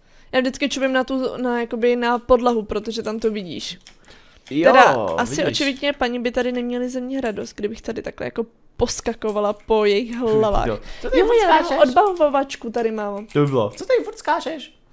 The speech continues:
Speaker 1: Mám tady odbavovačku a ten týpek fakt vypadá, jak to říct,
Speaker 2: Znu-,
Speaker 1: nasraně.
Speaker 2: já jsem myslel, že znuděně.
Speaker 1: Ne, ne, ne, jako úplně takový to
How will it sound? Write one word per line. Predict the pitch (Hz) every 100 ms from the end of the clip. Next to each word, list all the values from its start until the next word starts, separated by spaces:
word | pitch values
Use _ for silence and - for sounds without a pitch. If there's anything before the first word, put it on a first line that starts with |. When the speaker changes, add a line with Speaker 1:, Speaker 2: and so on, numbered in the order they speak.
| - - - - - -
Speaker 1:
Mám | 247 262
tady | 311 -
odbavovačku | 254 269 262 269 269 - 240
a |
ten | 240 247 240
týpek | 247 226 180 - - _ - - - -
fakt | 240 240 240
vypadá, | 226 220 226 202 202 - - - _ _ _ _ -
jak | 240
to | 240
říct, | 233 208 - - -
Speaker 2:
Znu-, | 233
Speaker 1:
nasraně. | 247 - - 247 220 180 135
Speaker 2:
já | 139
jsem | 127 127
myslel, | 120 120
že | 117
znuděně. | 110 107 110 107 101 92 92
Speaker 1:
Ne, | 254 254 247
ne, | 240
ne, | 226
jako | 233 233
úplně | 214 - 240 208
takový | 233 233 196
to | 143